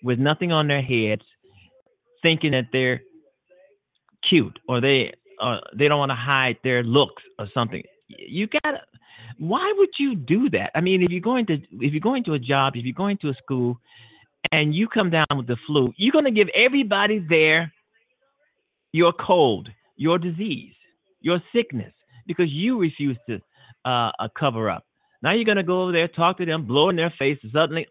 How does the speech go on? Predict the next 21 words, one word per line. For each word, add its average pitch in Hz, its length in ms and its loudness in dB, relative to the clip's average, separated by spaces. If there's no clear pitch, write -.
bing, 180 400 0
they 143 160 4
have 131 180 0
the 123 160 -4
flu 123 240 -2
also. 101 460 -4
This 247 140 4
doesn't 277 240 4
make 220 160 4
sense. 185 240 -2
People 311 320 -4
have 233 140 -4
to 196 140 -10
start 185 320 0
dressing 185 440 0
properly 139 520 0
when 170 120 -2
they 170 140 4
go 160 320 0
out 170 200 -2
here 165 240 0